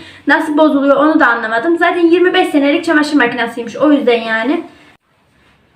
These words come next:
Neyse yani bizim çamaşır makinesi sürekli böyle bir arıza veriyor. Geçen suyu boşaltmış.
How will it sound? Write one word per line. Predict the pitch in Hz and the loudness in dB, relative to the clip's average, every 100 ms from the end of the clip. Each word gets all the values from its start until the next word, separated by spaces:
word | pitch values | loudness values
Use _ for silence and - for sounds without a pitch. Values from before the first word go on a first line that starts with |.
| _ _ _ _ | _ _ _ _
Neyse | 359 427 381 | -4 -2 0
yani | 339 370 381 330 | 2 2 2 -2
bizim | 392 | 0
çamaşır | 359 370 381 381 | 0 0 -2 0
makinesi | 370 349 359 339 339 370 | 0 2 0 0 -2 -4
sürekli | 381 370 302 359 392 392 - - | -2 -2 -2 -2 -4 -6 -14 -4
böyle | 339 339 339 | 0 2 2
bir | |
arıza | 359 311 294 285 269 254 | 2 4 4 2 2 2
veriyor. | 233 254 277 | 2 2 2
Geçen | 294 294 330 | 0 2 0
suyu | 311 320 320 277 | 0 -2 0 2
boşaltmış. | 277 285 247 269 285 | 2 0 -2 -2 -4